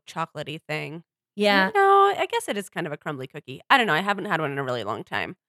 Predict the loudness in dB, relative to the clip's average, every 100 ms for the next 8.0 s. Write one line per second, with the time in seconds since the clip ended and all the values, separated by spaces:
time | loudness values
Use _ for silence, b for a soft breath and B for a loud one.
0 | 2 6 8 6 6 6 6 6 6 6
1 | 6 4 4 2 0 -4 -4 -4 -4 -6
2 | -4 -4 -2 -4 -6 -8 -8 -6 -4 -4
3 | -4 -8 -8 -6 -6 -6 -6 -6 -6 -4
4 | -4 -2 -2 -2 -4 -4 -6 -6 -8 -10
5 | -14 -12 -10 -6 -4 -4 -6 -12 _ -12
6 | -10 -10 -8 -8 -10 -10 -10 -10 -12 -14
7 | -14 -20 _ -4 0 2 0 2 2 2